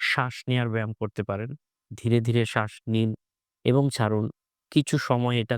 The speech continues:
করুন। মেডিটেশন করতে পারেন, এটা আপনাকে রিল্যাক্স হতে হেল্প করবে। এছাড়া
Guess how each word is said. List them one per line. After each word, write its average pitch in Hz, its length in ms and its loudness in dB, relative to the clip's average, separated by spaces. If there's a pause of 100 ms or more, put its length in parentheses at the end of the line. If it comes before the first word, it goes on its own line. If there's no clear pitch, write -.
করুন। 101 320 2 (1000)
মেডিটেশন 131 540 6
করতে 123 300 0
পারেন, 113 300 -2 (580)
এটা 117 180 2
আপনাকে 123 340 -2
রিল্যাক্স 110 380 2
হতে 120 200 -2
হেল্প 110 300 0
করবে। 107 280 2 (680)
এছাড়া 113 400 4